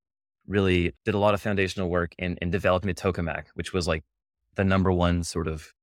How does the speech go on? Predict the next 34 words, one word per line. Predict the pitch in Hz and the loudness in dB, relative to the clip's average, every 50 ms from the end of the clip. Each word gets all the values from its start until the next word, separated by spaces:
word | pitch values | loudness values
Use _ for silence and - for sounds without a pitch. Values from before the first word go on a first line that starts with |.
| _ _ _ - | _ _ _ -12
you | 87 | -8
know, | 80 73 76 - _ _ _ _ _ _ | -8 -8 -8 -10 _ _ _ _ _ _
researched | - 95 101 90 - - 101 98 87 - - - - - | -2 -2 0 0 0 0 0 0 0 -2 -6 -12 -8 -6
object | 85 85 82 71 - 90 80 80 - - - _ | -4 -4 -4 -4 -4 -2 -4 -4 -4 -8 -20 _
for | - - 92 82 | -14 -12 -12 -10
fusion | - 98 90 85 87 80 | -4 -2 -2 -2 0 -2
energy | 85 85 85 82 82 82 80 78 76 - | -2 -2 -2 -2 -4 -6 -8 -8 -10 -12
for | _ - 95 87 | _ -4 -4 -2
a | |
long | 85 85 78 76 | -2 -2 -4 -4
time. | - - 85 76 - _ _ _ _ _ _ _ _ _ _ - | -6 -8 -8 -10 -10 _ _ _ _ _ _ _ _ _ _ -6
We've | 95 117 117 117 113 104 - _ _ _ - | -2 0 0 2 0 -2 -4 _ _ _ -4
done | - 110 120 | -2 0 2
a | 117 | 4
lot | 107 104 104 110 117 120 120 135 | 2 4 4 6 6 6 6 4
of | 120 98 | 0 -2
de-risking | 113 120 113 98 104 95 - - - 104 98 | -2 -4 -2 0 0 -2 -2 -4 -4 -2 -2
of | 90 | 0
the | 92 87 | -2 -4
science | - - - 90 87 95 113 139 160 - - - - _ _ - | -4 -4 -4 -2 -2 0 0 -2 -4 -6 -10 -14 -14 _ _ -2
in | 104 98 95 95 95 92 95 - _ _ _ _ _ _ _ _ _ - | 0 0 2 2 0 0 -2 -4 _ _ _ _ _ _ _ _ _ -6
an | - 107 104 | -4 -4 0
area | - 113 113 113 110 110 | 2 2 4 4 4 4
of | 104 | 2
fusion | - - 110 104 95 98 101 | 0 -4 -4 -2 -2 -2 -2
you'd | 95 92 | -2 -4
call | - - 101 95 92 85 _ - | -6 -6 -4 -4 -4 -4 _ -4
magnetic | 98 95 90 85 92 92 95 92 | -2 -2 -2 0 0 -2 -2 -2
confinement | - - 95 87 - 87 87 95 107 107 107 | -6 -6 -10 -8 -6 -4 -4 -4 -4 -4 -6
fusion, | - 131 135 135 160 170 180 175 - _ _ | -6 -8 -6 -6 -8 -10 -10 -12 -14 _ _
right? | - - 180 - - _ _ _ _ _ _ _ - | -8 -6 -6 -6 -10 _ _ _ _ _ _ _ -4
Um, | - 95 90 87 85 87 87 82 85 _ _ _ _ _ _ _ - | 0 0 2 2 0 -2 -4 -6 -8 _ _ _ _ _ _ _ -4
a-, | 92 95 - - | -4 -4 -2 -2
a-, | 101 - | -6 -6